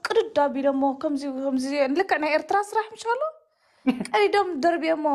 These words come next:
Speaker 1: ከምዚ ጌርኩም ሰባት ቪ-፣ ግን ኣነ ቪድዮ ገለ ቀዲሐዮም ኩሉ ዝገብርዎ ነበሩ ማለት እዩ ኣብቲ ገዛ።
Speaker 2: እሞ ኣነ እንዴ ዳ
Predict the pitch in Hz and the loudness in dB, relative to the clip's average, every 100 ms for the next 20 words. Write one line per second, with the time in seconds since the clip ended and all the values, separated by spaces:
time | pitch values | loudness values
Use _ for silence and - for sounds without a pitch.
0 | 277 - 381 370 311 311 311 302 277 262 | 0 0 -2 0 -4 -4 -4 -4 -6 -4
1 | 285 285 285 _ _ - 233 240 392 320 | 0 0 -2 _ _ -14 -8 -2 0 2
2 | 294 359 254 247 247 233 226 220 - 240 | 0 -2 -4 0 0 2 -2 -2 -4 -6
3 | 233 254 254 403 427 247 220 208 214 214 | -4 -4 -2 -4 -6 -6 -6 -4 -4 -4
4 | 208 208 214 214 220 - - 233 226 220 | -4 -6 -6 -6 -6 -8 -10 -8 -6 0
5 | 294 339 339 403 427 392 339 | 4 8 8 6 4 2 4